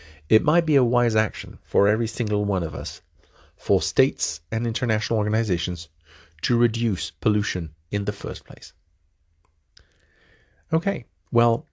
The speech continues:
uh, for those of you who made it this far, I think it's a great description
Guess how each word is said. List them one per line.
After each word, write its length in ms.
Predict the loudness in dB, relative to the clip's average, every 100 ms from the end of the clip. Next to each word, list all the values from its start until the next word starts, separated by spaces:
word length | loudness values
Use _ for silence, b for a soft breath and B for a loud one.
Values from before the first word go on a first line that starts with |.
| _ _ _ _ _ _ -8
uh, 140 | -6
for 160 | -4 2
those 200 | 2 2
of 100 | -2
you 120 | -2
who 80 | -2
made 180 | -2 -2
it 80 |
this 140 | -4 -8
far, 280 | -8 -10 -14 B B B B B B
I 80 | 0
think 220 | 0 -2 -6
it's 140 | -2
a 80 | -2
great 300 | 2 2 2
description 600 | 0 0 0 0 -6 -10